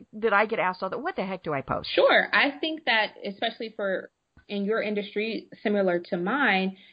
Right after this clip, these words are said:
Speaker 2: it's important to position yourself as a thought leader. So
Speaker 1: Mm-hmm.
Speaker 2: quotes are great, in providing inspiration, um, also your client information, and, and that's obviously gotta be approved. But I
Speaker 1: Right.
Speaker 2: use my, my, um,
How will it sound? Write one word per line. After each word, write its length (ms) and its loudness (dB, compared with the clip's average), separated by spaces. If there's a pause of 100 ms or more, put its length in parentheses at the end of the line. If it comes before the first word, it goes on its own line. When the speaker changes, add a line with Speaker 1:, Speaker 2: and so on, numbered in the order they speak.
(120)
Speaker 2:
it's 160 0
important 460 2
to 60 0
position 360 -2
yourself 360 2
as 100 -2
a 60 2
thought 360 0
leader. 460 -2 (380)
So 60 4
Speaker 1:
Mm-hmm. 300 6
Speaker 2:
quotes 480 2
are 120 4
great, 440 0
in 260 -8
providing 480 2
inspiration, 960 -2 (380)
um, 440 0
also 280 0
your 180 0
client 480 -4
information, 640 -4
and, 200 -6
and 220 -2
that's 220 2 (140)
obviously 360 0
gotta 220 -2
be 160 -6
approved. 640 -2 (400)
But 80 -2
I 140 2
Speaker 1:
Right. 220 4
Speaker 2:
use 120 -6
my, 280 -2 (200)
my, 420 -6
um, 520 -6